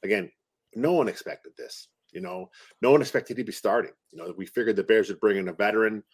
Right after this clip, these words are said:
We figured, you know, maybe Larry Borom would slide into that left tackle spot, you know, but early on in the offseason, Jones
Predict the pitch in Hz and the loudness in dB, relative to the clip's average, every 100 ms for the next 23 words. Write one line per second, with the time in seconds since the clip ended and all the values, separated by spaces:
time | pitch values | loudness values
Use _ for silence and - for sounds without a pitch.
0 | _ - - 107 107 92 92 104 101 110 | _ -8 -2 2 2 0 -4 -4 0 0
1 | 104 107 104 - 92 104 117 113 _ 104 | 2 4 2 2 0 0 -2 -6 _ -8
2 | - 120 113 107 107 98 110 - 117 107 | -2 2 2 4 0 2 0 2 2 2
3 | 104 - 101 107 110 _ - - - 104 | -4 -4 -2 -2 -4 _ -20 -20 -10 -4
4 | 101 98 98 _ _ 127 139 156 147 135 | -2 -2 -4 _ _ 10 10 10 6 4
5 | 135 127 117 113 107 139 - 107 85 85 | 4 2 0 0 0 -2 -4 -8 -8 -10
6 | 104 _ _ _ _ _ _ _ - - | -14 _ _ _ _ _ _ _ -20 -20
7 | - _ - 113 135 | -20 _ -2 0 -2